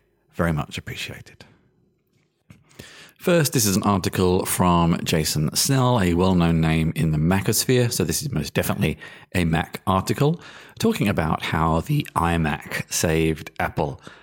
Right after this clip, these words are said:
back in, I guess it's about ninety-eight and then onwards. People think of the iPhone as, well, it really financially saved the company, but it was a few years before that where they had to come back from the brink of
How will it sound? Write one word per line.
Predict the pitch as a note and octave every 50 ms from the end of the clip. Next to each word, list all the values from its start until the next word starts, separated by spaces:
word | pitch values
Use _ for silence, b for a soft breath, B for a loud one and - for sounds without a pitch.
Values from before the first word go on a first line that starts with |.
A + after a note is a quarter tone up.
| B B
back | - C3 C#3+ C3 - - -
in, | - A#2 A#2+ A#2+ A#2
I | - - A2 - B2 B2 - A#2+
guess | - G#3 A#3+ -
it's | - B3+
about | G3 C#3+ - -
ninety-eight | E2+ F2 F2+ G2 G#2 G2 - - - _ - - F#2 F#2 D#2 - - - - - - - -
and | E2+ E2
then | E2 E2 E2
onwards. | - E2+ F2+ F2+ E2 D#2+ D#2 D2 - - - B B B B B B B B B B -
People | - B2 A2+ A#2 G2
think | - - - A#2+ A2+ A2+ - -
of | - - G2+ G2 F#2 F2+ -
the | F2 F#2+
iPhone | - - F#2 F#2+ F2+ F2+ - F#2 F2 F2 F2
as, | E2 D2+ -
well, | - G#2+ F2 D2
it | C#2+ - - -
really | - - - G#2 G2 -
financially | - - - E2+ F2 G2 G#2+ A#2+ A#2+ - - F2 D#2+
saved | D2+ - - D#2+ D2+ D2+ D2+ - -
the | - E3
company, | - - D#2 D#2 D2+ D#2 D#2 D#2+ D#2 F#2 B B B B B B _
but | - F2 D#2 - - - - - _ _
it | - G2+
was | F#2+
a | G2 A2
few | - - F#3 F#3+
years | E3+ B2 G2 F#2 A2 A#2+ A#2 F#2 E2+ E2 -
before | - - - - - - A2+ A2 G2
that | - - C#3 C#3 - - - - - -
where | - D#2+ D#2+ E2 E2 E2 D#2+ D#2 D2+ B B B B B B B B B B -
they | F2+
had | E2+ - -
to | - E2+
come | - - - F2+ F2 E2
back | F2+ E2+ F2 - - -
from | - F2+ E2 E2
the | E2 E2
brink | E2 D#2 - F#2+ F#2+ G2 F#2+ - -
of | F#2 F2 E2+ D#2 D2+ - - - - -